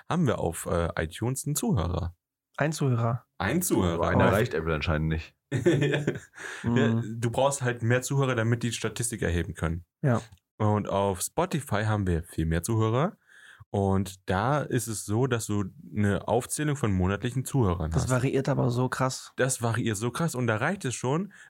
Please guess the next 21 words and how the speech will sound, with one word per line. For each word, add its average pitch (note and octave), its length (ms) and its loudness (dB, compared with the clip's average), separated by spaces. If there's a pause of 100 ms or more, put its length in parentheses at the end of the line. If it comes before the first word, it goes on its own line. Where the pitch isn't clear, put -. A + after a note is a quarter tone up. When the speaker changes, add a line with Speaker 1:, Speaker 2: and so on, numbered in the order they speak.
Speaker 1:
wenn A#2 320 0
ein E3+ 180 0
Zuhörer B2 400 2
mehr G#2+ 160 2
als A#2+ 140 -2
die A#2 60 -6
sechzig A2 480 -6
Sekunden G#2+ 440 -4
einer F#2+ 180 0
Folge G2+ 300 -2
zuhört G#2+ 300 -2
und G2 120 0
wird F#2+ 120 -2
dann G#2 120 0
als G#2 160 -2
monatli-, F2 420 -2
monatlicher G#2+ 560 0
Zuhörer F2+ 460 -4 (160)
Speaker 2:
Okay. A#2 320 2
Speaker 1:
aufgelistet. F#2 440 -4 (180)
Speaker 2:
Ja. A2+ 200 2